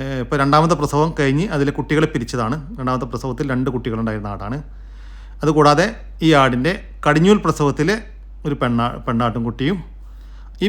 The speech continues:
പെണ്ണാട്ടിൻകുട്ടിയുടെ കടിഞ്ഞൂൽ പ്രസവത്തിലെ രണ്ട് മാസം പ്രായമുള്ള ഒരു പടക്കുട്ടിയും. ഇങ്ങനെ മൂന്ന് ആടുകൾ വിൽപ്പനക്കുള്ളതാണ്. അടിപൊളി ആടും അടിപൊളി കുട്ടികളും. ഇതിൻ്റെ ചോദിക്കുന്ന വില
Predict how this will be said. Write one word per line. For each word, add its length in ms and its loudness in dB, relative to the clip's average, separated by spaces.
പെണ്ണാട്ടിൻകുട്ടിയുടെ 720 4
കടിഞ്ഞൂൽ 320 4
പ്രസവത്തിലെ 480 0
രണ്ട് 240 2
മാസം 200 2
പ്രായമുള്ള 420 2
ഒരു 140 2
പടക്കുട്ടിയും. 460 -6
ഇങ്ങനെ 180 0
മൂന്ന് 240 2
ആടുകൾ 260 0
വിൽപ്പനക്കുള്ളതാണ്. 720 -6
അടിപൊളി 360 0
ആടും 200 -2
അടിപൊളി 340 -2
കുട്ടികളും. 440 -10
ഇതിൻ്റെ 280 0
ചോദിക്കുന്ന 360 0
വില 120 2